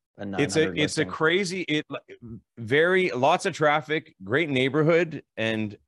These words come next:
Speaker 2: there's, properties just don't come up that often there. So we kinda
Speaker 1: Mm-hmm.
Speaker 2: leveraged that as well. Um, but we did learn that there's more people that, uh, that are looking to sell. We're gonna go visit a couple properties out there.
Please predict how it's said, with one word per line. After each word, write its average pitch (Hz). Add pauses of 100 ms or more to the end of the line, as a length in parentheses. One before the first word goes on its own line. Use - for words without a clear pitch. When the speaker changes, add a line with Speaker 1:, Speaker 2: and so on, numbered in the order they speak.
(220)
Speaker 2:
there's, 110 (600)
properties 143
just 120
don't 123
come 120
up 120
that 104
often 104
there. 78
So 95
we 98
kinda 127
Speaker 1:
Mm-hmm. 107
Speaker 2:
leveraged 92
that 95
as 87
well. 80 (600)
Um, 92 (200)
but 101
we 101
did 107
learn 110
that 98
there's 98
more 101
people 98
that, 90
uh, 87
that 90
are 90
looking 95
to 87
sell. 101
We're 104
gonna 95
go 92 (120)
visit 92
a 95
couple 92
properties 90
out 87
there. 90